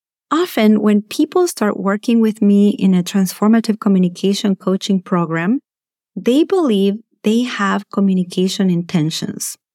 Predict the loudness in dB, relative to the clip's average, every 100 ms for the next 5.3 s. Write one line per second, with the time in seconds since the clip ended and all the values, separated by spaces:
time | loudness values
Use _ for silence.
0 | _ _ -2 0 0 0 -2 0 -2 -6
1 | -4 -4 0 0 0 -2 0 2 -2 -4
2 | _ -6 -4 -4 -6 -10 -2 0 0 -2
3 | -10 -14 -16 _ _ _ _ -18 -6 -2
4 | -2 -2 -2 0 0 0 0 0 0 0
5 | 2 2